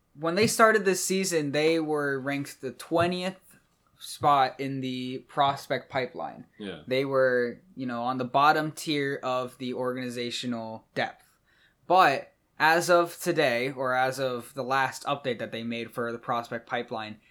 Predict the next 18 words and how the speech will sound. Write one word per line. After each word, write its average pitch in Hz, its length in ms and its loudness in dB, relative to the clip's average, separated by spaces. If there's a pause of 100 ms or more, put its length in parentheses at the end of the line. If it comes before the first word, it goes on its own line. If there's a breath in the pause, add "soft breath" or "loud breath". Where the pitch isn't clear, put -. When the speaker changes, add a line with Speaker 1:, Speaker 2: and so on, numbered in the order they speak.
Speaker 1:
they 139 160 -4
ranked 147 340 -4
number 139 300 -2
nine, 127 560 -4
increasing 135 540 -6
their 135 140 -2
spot 123 300 -4
eleven 156 480 -2
places 156 720 -4 (300 soft breath)
just 170 300 2
based 165 300 4
off 147 280 4
of 135 240 -10
what 143 220 -2
I 131 80 0
presume 160 420 -2
to 180 80 -4
be 151 420 -2